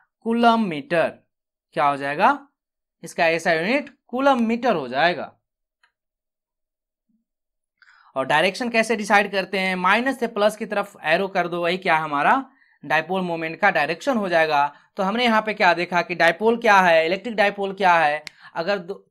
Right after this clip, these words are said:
चार्ज क्या है, दो चार्ज अगर इक्वली क्या है, उसका जो मैग्नीट्यूड है इक्वल है and अपोजिट है, और क्या दोनों एक स्मॉल डिस्टेंस से सेपरेटेड है, तो हम उसको उस सिस्टम, उस, उस क्या बोलते हैं, उस सिस्टम को हम क्या बोलेंगे,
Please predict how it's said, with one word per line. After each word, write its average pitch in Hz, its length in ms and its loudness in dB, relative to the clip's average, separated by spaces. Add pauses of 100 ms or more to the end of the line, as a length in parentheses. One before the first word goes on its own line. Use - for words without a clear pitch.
चार्ज 220 380 6
क्या 202 220 4
है, 151 320 -2 (480)
दो 208 220 2
चार्ज 214 380 6
अगर 214 200 -2
इक्वली 240 400 -2
क्या 226 200 4
है, 165 420 0
उसका 185 340 2
जो 180 140 -4
मैग्नीट्यूड 196 460 -4
है 220 100 2
इक्वल 226 320 2
है 190 280 0 (200)
and 170 140 -6
अपोजिट 233 500 -2
है, 165 320 2 (800)
और 135 120 -6
क्या 202 240 4
दोनों 214 320 -2
एक 220 200 -6
स्मॉल 233 340 0
डिस्टेंस 247 320 -6
से 247 80 -6
सेपरेटेड 208 500 -2
है, 180 100 4
तो 190 120 -6
हम 190 120 -6
उसको 196 220 -6
उस 202 180 -8
सिस्टम, 208 300 -6
उस, 190 220 -12 (300)
उस 190 220 -18 (120)
क्या 185 180 2
बोलते 185 280 -6
हैं, 196 60 -8
उस 190 120 -14
सिस्टम 269 340 -2
को 262 100 -6
हम 233 80 -2
क्या 214 180 4
बोलेंगे, 170 520 -4